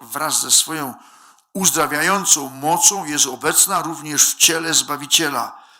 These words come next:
Dlatego wprowadzam na tym nabożeństwie komunię świętą jeszcze na koniec. Przecież mamy największe lekarstwo. Aby Pan Jezus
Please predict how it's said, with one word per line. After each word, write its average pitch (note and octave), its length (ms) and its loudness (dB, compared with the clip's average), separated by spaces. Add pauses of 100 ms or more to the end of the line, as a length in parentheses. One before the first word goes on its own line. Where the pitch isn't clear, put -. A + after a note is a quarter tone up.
(200)
Dlatego C3+ 360 -14
wprowadzam C3 600 -10 (540)
na B2+ 140 -8
tym C#3 220 -12
nabożeństwie C#3 640 -6
komunię E3+ 460 -14
świętą A#2 320 -18
jeszcze - 280 -20
na A2+ 60 -20
koniec. - 200 -20 (840)
Przecież G3 300 -14
mamy G3+ 260 -10
największe C3 760 -8
lekarstwo. - 680 -14 (4000)
Aby D3 240 -14
Pan D3+ 220 -2
Jezus D#3+ 600 -6